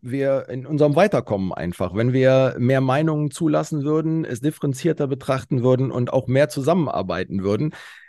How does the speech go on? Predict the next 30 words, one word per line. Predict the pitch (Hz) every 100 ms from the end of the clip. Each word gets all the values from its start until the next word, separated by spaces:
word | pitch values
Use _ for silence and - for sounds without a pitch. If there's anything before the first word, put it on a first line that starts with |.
| _
Nicht, | 139 139
wie | 127
du | 151
es | 165
gesagt | - 135 143 139
hast, | 143 127
die | 127
Pole | - 151 185 175
bedienen, | 160 147 175 170
rechts | 156 131 156 -
und | - 120
links, | 120 151 185 190 - - -
sondern | - 135
in | 127
der | 135
Mitte | 131 180 - 151 180
und | - 139 143
auch, | - 135 143 - -
äh, | 131 131 127
das | 123 -
Gemeinsame | 139 139 135 202 180 113 110 92
in | 92
den | 101
Vordergrund | 98 117 107 104 101
stellen, | 98 - 101 127 143
äh, | 120 120 117
gemeinsam | 113 117 127 151 147 147
zum | 131 113
Ziel | - 165 180
kommen, | 160 147 151